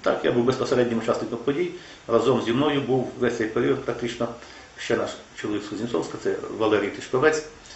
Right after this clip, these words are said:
Він був ройовий, е, псевдо у нього було адвокат,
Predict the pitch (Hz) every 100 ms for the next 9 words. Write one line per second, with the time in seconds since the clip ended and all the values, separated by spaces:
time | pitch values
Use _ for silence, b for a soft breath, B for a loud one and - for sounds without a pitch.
0 | - 117 104 104 - 110 113 127 151 -
1 | - - - - - - - - - 98
2 | 95 92 - - 117 104 98 95 92 -
3 | - 120 - 135 -